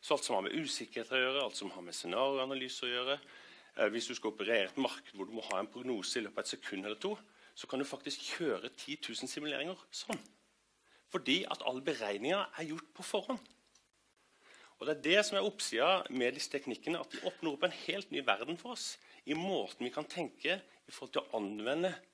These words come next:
denne kunnskapen i en praktisk situasjon, konkret i en verdikjede,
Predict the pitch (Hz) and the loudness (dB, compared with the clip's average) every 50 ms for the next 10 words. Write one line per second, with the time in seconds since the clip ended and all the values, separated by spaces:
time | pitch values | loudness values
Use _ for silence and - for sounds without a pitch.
0 | _ - - 135 123 120 - - 139 127 - - - 110 - - - 202 196 - | _ 2 2 2 2 2 2 2 2 2 2 0 0 -2 0 0 -2 -2 -4 -8
1 | - - - - - - 107 127 139 139 - - - 101 - - - - 131 - | -18 -20 -20 -16 -8 -2 0 0 0 -2 -4 -8 -8 -8 -10 -10 -10 -6 -4 -4
2 | - - - 139 - - 156 - 190 208 226 220 208 - - - - _ - - | -2 -2 -4 -2 0 0 0 2 2 2 2 0 -4 -6 -16 -20 -20 _ -20 -12
3 | - - 151 - - - - - 139 160 165 - - - - 113 123 123 127 143 | -6 -6 -6 -4 -4 -2 4 6 6 6 4 2 -4 -6 -2 2 2 4 4 4
4 | 139 123 117 - - 143 151 196 240 | 4 2 2 4 4 6 8 8 6